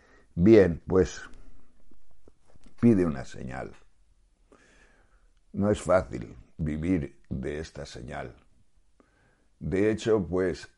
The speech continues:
¿a quién le dio el Señor esta señal? Pues a unos pastores,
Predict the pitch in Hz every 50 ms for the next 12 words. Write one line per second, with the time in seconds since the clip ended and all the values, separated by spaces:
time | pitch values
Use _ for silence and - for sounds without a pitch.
0 | _ _ - 98 101 - - 127 135 127 117 107 82 76 78 71 - - _ _
1 | _ - - _ _ _ _ _ - 82 85 87 90 90 87 95 95 90 92 90
2 | 80 - - 78 82 85 85 85 82 78 73 - - 69 69 - - 71 73 85
3 | 95 98 - 113 - - _ _ _ _ _ _ _ _ _ _ _ _ _ _
4 | _ _ _ _ _ _ _ _ _ _ _ _ _ _ _ - 85 82 - 127
5 | - 117 104 82 - - 76 78 - - 104 110 101 80 78 78